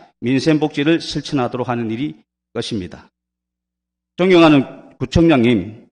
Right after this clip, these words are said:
그리고 관계공무원 여러분, 전 국민 대상 난방비 지원은 우리 국민의 인간다운 생활에 영향을 위한 기본적인 권리를 보장해준 시책이자 민생복지를 실천하는 일임을 다시 한번 인지해 주시기 바라며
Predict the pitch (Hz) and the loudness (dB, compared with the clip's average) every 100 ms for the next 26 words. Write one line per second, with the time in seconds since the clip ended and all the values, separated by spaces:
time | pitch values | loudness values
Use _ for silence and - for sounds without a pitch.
0 | _ 147 156 143 131 151 156 139 131 117 | _ -2 2 2 2 2 2 2 0 2
1 | 135 113 98 80 - - 156 208 208 170 | 2 2 -2 -8 -14 -2 2 4 4 4
2 | 165 156 120 131 139 139 143 - 120 110 | 2 0 -4 -2 -2 -2 -6 -10 -6 -2
3 | 131 131 113 127 110 110 - 101 143 143 | -2 -2 -4 -4 -2 -4 -6 -4 -2 -2
4 | 117 123 113 139 - _ - 123 127 175 | -2 0 -2 -4 -8 _ -8 -2 4 6
5 | 190 180 98 - - - - 143 107 123 | 6 4 2 -6 -18 -20 -10 -6 -4 -2
6 | 151 104 110 123 139 117 127 - - 170 | -4 -6 -6 -2 -2 -2 -4 -8 -6 -2
7 | 151 123 151 147 - _ 156 208 170 110 | -2 0 -2 -2 -10 _ 0 2 0 0
8 | 107 113 113 110 - 120 170 165 120 92 | -6 -4 -4 -6 -8 -6 -4 -2 -2 -4
9 | 151 - _ _ _ _ 113 120 120 170 | -8 -16 _ _ _ _ -6 -4 0 0
10 | 170 180 185 170 160 160 151 151 113 123 | 0 -2 -4 -4 -4 -6 -6 -6 -4 -4
11 | 139 - 160 165 123 127 - 165 208 - | -6 -6 -2 0 0 -4 -2 -2 0 -2
12 | 127 113 82 - _ _ _ 139 139 127 | -2 -2 -6 -10 _ _ _ -2 0 -2
13 | 110 117 113 117 117 95 101 | -4 -6 -4 -2 -4 -8 -12